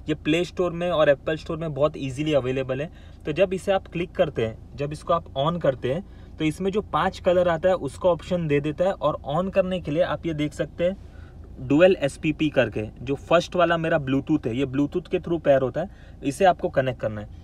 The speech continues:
एक बार आप जब डुअल एसपीपी connect कर लेंगे, इसका जो आपको पांच colors का option है वो दिखता है। अब आप जैसे ही colors पे click करेंगे, आप देख सकते हैं पहले green था, ये blue हो गया है, मैं red पे click कर दिया, red हो गया है, ठीक है। Likewise मैंने वापस से green पे click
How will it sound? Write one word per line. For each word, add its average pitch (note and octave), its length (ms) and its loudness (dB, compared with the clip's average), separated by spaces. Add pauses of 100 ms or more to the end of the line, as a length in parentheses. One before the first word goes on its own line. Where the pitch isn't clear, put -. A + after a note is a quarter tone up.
(280)
एक E3+ 160 -4
बार G#3 140 4
आप G#3 120 4
जब F3 220 -2
डुअल F3 280 4
एसपीपी G3 460 -2
connect F3 340 0
कर F#3 140 4
लेंगे, F3 340 0
इसका F3 500 -2
जो E3 260 0
आपको C#3 260 -4
पांच D#3 340 0
colors D3+ 340 -2
का D3+ 120 2
option D3+ 280 -2
है D3+ 60 -4
वो D3+ 100 -2
दिखता C3+ 320 -6
है। F3+ 100 -4 (320)
अब D#3 140 2
आप F3+ 100 2
जैसे E3 260 0
ही G3+ 60 -2
colors F3 340 2
पे F#3 140 -2
click E3 240 -6
करेंगे, E3+ 420 0 (160)
आप C3 120 -2
देख C#3+ 200 -6
सकते D#3+ 240 -8
हैं D#3 80 -8
पहले D3+ 200 -2
green C#3 320 -6
था, D#3+ 200 -8 (500)
ये B2+ 100 0
blue B2+ 240 -2
हो C#3+ 120 2
गया C#3 180 -4
है, E3 60 -12 (200)
मैं B2 160 -4
red C3 220 2
पे - 140 -2
click C#3 220 -2
कर B2+ 180 -2
दिया, C#3 260 -4 (180)
red C3 220 2
हो C3+ 100 4
गया C3 160 2
है, D3 100 -8 (840)
ठीक C#3+ 160 -4
है। F3 120 0
Likewise C#3 680 0
मैंने C3 180 -6
वापस B2+ 280 -2
से D3 140 -4
green C3 340 -6
पे C#3+ 120 -4
click C3+ 200 -8